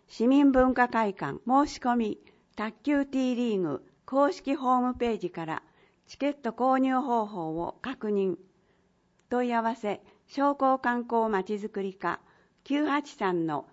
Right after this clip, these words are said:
二七六六。秋の文化イベントカレンダー。羽ハンズ川作品展。九月四日から九月九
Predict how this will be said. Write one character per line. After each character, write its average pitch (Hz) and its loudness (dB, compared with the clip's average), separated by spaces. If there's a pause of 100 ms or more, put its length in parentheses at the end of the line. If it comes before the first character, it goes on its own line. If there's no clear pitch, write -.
(180)
二 269 2
七 247 -2
六 165 -6
六。 175 -10 (1900)
秋 262 -6
の 185 0
文 247 0
化 269 0
イ 262 -2
ベ 240 -2
ン 233 -2
ト 233 -4
カ 214 -4
レ 202 -2
ン 185 -4
ダ 147 -4
ー。 - -8 (1160)
羽 240 4
ハ 277 2
ン 226 4
ズ 165 0 (200)
川 240 6
作 247 4
品 220 6
展。 - -4 (600)
九 294 2
月 262 2
四 202 4
日 202 -4
か 185 2
ら 175 2 (160)
九 269 -2
月 269 2
九 160 0